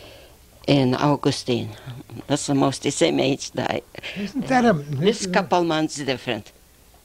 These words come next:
Speaker 2: That's, that's pretty great when you can talk to people whose parents were built,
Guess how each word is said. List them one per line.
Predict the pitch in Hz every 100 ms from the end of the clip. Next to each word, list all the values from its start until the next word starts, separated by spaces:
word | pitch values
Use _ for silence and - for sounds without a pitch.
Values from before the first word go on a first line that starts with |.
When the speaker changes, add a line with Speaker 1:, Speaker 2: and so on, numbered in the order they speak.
| - -
Speaker 2:
That's, | 139 -
that's | 165 165 196
pretty | - 240 240
great | 165 196 202
when | 156
you | 165 143
can | 151
talk | 139 180 180
to |
people | 147 170 160 165
whose | 156
parents | 175 170 165 -
were | 160
built, | 135 170 180